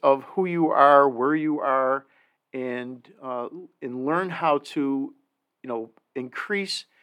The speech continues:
your own self-awareness of where you are at the moment and how to improve somebody else. Uh, remember, uh, we always wanna do a good deed, and we never wanna look down upon someone unless we are helping them up.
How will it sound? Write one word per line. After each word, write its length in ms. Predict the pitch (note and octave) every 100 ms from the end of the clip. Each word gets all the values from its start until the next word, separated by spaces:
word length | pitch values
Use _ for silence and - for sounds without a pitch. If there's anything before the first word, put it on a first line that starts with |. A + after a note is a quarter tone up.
| _ _ -
your 200 | D3 F3
own 180 | D#3+ D#3+
self-awareness 1040 | - E3 D#3 C#3+ C3 C3+ C3+ C3 - - -
of 220 | B2 A#2
where 200 | A#2+ D3
you 220 | D3+ D3+
are 340 | C3+ C#3 C#3 D3
at 160 | -
the 80 | -
moment 580 | A#2 B2 C3 C3+ C3+ - -
and 280 | B2 A#2+ A#2+
how 180 | C#3
to 260 | C3+ - C3+
improve 560 | A#2+ - C3 C3 B2+ _ _ _ _
somebody 420 | - F3 F#3+ F3+ F3
else. 400 | G3 D#3+ - - _ _ _ _
Uh, 160 | B2 -
remember, 720 | B2+ B2+ C3+ C#3 C#3 C#3 B2+ -
uh, 220 | C3+ C3
we 140 | C3+ C#3
always 260 | C#3 C#3
wanna 180 | C#3 C3+
do 180 | B2+ C3+
a 40 |
good 260 | B2 C3+ A#2+
deed, 400 | B2+ B2+ B2 A#2+ _ _ _ _
and 80 | A#2
we 80 | B2
never 180 | C#3+ D3
wanna 220 | C#3 C3+
look 200 | C3 B2
down 220 | C3 B2
upon 300 | A#2+ C3 B2
someone 340 | - B2 A#2+ A#2
unless 300 | A#2 A#2+ -
we 100 | B2+
are 100 | A#2+
helping 360 | - B2 A#2+
them 180 | A2 A2 _ -
up. 240 | G#2 -